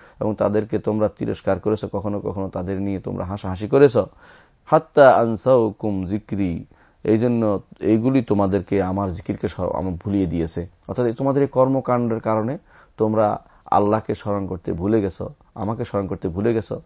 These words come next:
ভুলে যাওয়ার কারণে তোমরা দুনিয়াতে সেরকম কাজ করেছ, যে উ-,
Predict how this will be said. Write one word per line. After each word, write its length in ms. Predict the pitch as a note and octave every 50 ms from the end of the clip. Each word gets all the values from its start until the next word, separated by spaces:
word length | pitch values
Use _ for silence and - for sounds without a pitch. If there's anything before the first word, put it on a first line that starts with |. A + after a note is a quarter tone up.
| _ - - - _ -
ভুলে 180 | C3 C#3+ C#3
যাওয়ার 180 | B2+ B2 A2+ G#2+
কারণে 300 | - A2 G#2 G#2 G#2 G#2+
তোমরা 340 | - - G#2 G#2 G#2 G2+ F#2
দুনিয়াতে 560 | F2+ - G2+ G2+ G2 F#2 - - F#2+ F#2 - - - _ _ - _ _ _
সেরকম 640 | - - - A2+ A2+ A2 G#2 - A#2+ G#2+ G2 G2 G2 - -
কাজ 260 | - F#2+ G2 F#2 -
করেছ, 380 | - F2+ F#2 F#2 F#2+ - - G#2+ B2+ - - - - _ _ _ _ _ -
যে 160 | - F2 G#2
উ-, 260 | G2 A#1+ A#1 F2 C#2+